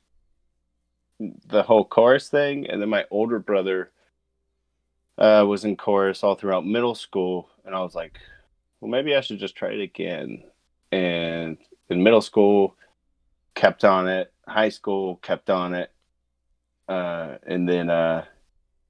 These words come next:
I had always been into more heavy music.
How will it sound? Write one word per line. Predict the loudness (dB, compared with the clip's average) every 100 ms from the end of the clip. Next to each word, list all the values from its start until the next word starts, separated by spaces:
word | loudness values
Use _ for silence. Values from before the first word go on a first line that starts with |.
| _ _ _ _ _ _ _ _ _ 2
I | 6 6
had | 6 2
always | 0 0 -2 -6
been | -4 -2 -2
into | -6 -10 -12 -4
more | 0 0 -2
heavy | -4 -6 -4
music. | -4 -4 -2 0 0 -4